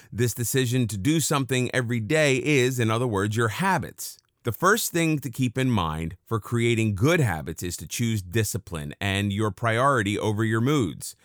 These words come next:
"I'm not in the mood to study today. Might as well binge watch a series." "I'm a bit upset to work out today. Skipping one day shouldn't hurt."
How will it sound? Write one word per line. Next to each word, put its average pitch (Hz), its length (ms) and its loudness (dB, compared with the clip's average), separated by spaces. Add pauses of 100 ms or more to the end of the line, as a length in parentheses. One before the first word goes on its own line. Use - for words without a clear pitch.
(500)
"I'm 160 280 4
not 165 280 4
in 151 240 4
the 156 40 2
mood 151 300 4
to 139 80 0
study 156 360 4
today. 120 580 2 (120)
Might 117 300 0
as 139 100 2
well 147 220 2
binge 135 460 2
watch 160 300 4
a 180 40 -2
series." 170 640 2 (440)
"I'm 311 280 4
a 185 60 4
bit 147 240 2
upset 120 360 0
to 120 60 0
work 113 300 2
out 107 220 0
today. 85 260 -6
Skipping 175 440 0
one 123 160 4
day 110 160 2
shouldn't 95 340 0
hurt." 180 320 2